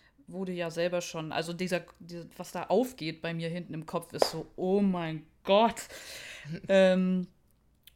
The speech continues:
Speaker 1: und Hodgins sagt, äh, am Ende der ersten Folge zu ihr, ähm,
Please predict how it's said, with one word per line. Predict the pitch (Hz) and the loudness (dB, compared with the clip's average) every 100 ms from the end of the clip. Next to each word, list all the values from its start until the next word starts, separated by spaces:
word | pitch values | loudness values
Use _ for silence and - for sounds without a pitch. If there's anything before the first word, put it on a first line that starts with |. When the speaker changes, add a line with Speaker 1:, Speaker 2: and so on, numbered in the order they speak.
| _ | _
Speaker 1:
und | 165 175 165 170 | -12 -10 -8 -4
Hodgins | 220 233 214 190 - | -4 -2 -4 -4 -6
sagt, | 175 175 - | -8 -8 -12
äh, | - 170 170 170 | -12 -10 -10 -10
am | 160 160 | -10 -8
Ende | 165 240 240 | -2 0 0
der | 170 160 | -2 -6
ersten | 170 - 175 165 | -8 -10 -14 -14
Folge | - 175 175 170 170 160 - | -12 -10 -8 -10 -12 -12 -14
zu | - | -14
ihr, | - 170 160 _ _ - | -14 -14 -16 _ _ -18
ähm, | 165 165 165 165 | -14 -12 -12 -14